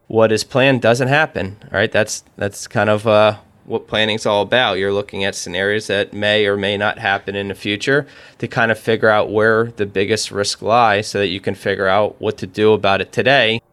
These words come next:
so that you're not in a bad situation in the future. So I certainly empathize with your question there, and,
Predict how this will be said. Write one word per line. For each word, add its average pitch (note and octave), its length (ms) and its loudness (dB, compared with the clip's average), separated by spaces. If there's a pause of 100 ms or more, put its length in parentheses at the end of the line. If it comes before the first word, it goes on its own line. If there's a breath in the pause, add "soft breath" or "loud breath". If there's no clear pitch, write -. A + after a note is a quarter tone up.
(100)
so - 200 -6
that G#2+ 140 -2
you're G2+ 80 -2
not B2 220 2
in G#2+ 100 0
a F#2+ 40 -4
bad F#2 280 -2
situation F#2+ 580 -8
in F#2 120 -8
the E2+ 60 -12
future. C3+ 400 -8
So F#2+ 200 -8
I G2 80 -4
certainly A#2 360 -6
empathize G2+ 640 -4
with F#2+ 220 -10
your F#2 400 -6 (600 soft breath)
question C#3 460 -2
there, F2+ 240 -2
and, G#2 300 -6